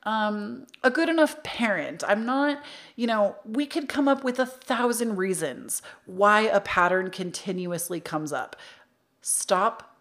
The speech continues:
coming up with stories about it, because more often than not, they're stories that somebody else tried to put on you anyways. They're not even stories that you came up with yourself.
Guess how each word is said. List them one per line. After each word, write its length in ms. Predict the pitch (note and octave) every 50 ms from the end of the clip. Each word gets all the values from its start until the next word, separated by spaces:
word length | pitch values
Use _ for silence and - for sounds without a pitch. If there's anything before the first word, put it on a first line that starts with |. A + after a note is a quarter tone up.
| _ _ _ - -
coming 360 | - - F#3+ F#3+ G3+ G#3 G3
up 200 | E3+ E3 - - - - -
with 140 | F3 E3+ -
stories 640 | - - - F3 E3 D#3+ D#3 D#3 D3 D3 D3 - _ - -
about 340 | E3 D3 D3 C#3 C#3 -
it, 180 | C#3 C3+ - -
because 280 | - - - F3+ E3 D#3+
more 220 | F3+ G3+ A#3 C#4+
often 260 | D#4+ F4+ F4 D4+ C4+
than 160 | B3 A3 G3
not, 280 | F3 E3 F3 G3 F#3+ - - - - - -
they're 140 | A3 A3 A3+
stories 640 | A3 - - C4+ C#4+ D4 D4+ D#4+ D#4+ E4+ C#4+ - - - - -
that 140 | A#3+ A#3
somebody 460 | A#3+ - C4+ C#4+ D4+ D4+ E4 D#4 C4+ -
else 280 | F3+ G3+ G#3+ G3 -
tried 280 | - - G3+ G3 G3 G3
to 80 | F3+
put 220 | - - G3 F3+ -
on 220 | - F3+ F3+ F3+
you 160 | F3+ E3+ D#3+
anyways. 720 | D3+ D3+ D#3 F3 F3+ D#3+ D3 D3 D3 D#3 E3+ E3+ - - - _ -
They're 120 | - G3+ G#3+
not 220 | A#3 B3 B3+ C4+
even 220 | C#4+ C4 B3+ A#3+
stories 380 | A#3+ - - A#3 A#3 A#3 A3+ -
that 100 | - -
you 100 | F#3+ F3+
came 260 | F3 - F#3 F3 E3
up 160 | D#3+ E3+ E3+
with 200 | F#3 E3+ D#3 -
yourself. 640 | D3+ C#3+ C#3 - - D#3+ D#3 C3+ B2+ D3 F3+ - -